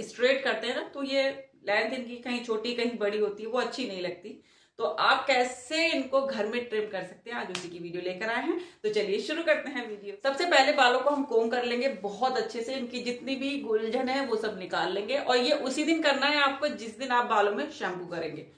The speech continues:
शैम्पू जिस दिन करना है उसी दिन आप ट्रिम कीजिएगा, उस दिन बाल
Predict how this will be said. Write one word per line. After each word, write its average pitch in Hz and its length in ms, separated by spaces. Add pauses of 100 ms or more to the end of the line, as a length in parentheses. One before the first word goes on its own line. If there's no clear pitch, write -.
(300)
शैम्पू 240 320
जिस 277 180
दिन 294 140
करना 269 260
है 302 120
उसी 262 200
दिन 247 160
आप 254 180
ट्रिम 247 180
कीजिएगा, 247 480
उस 226 160
दिन 226 180
बाल 202 260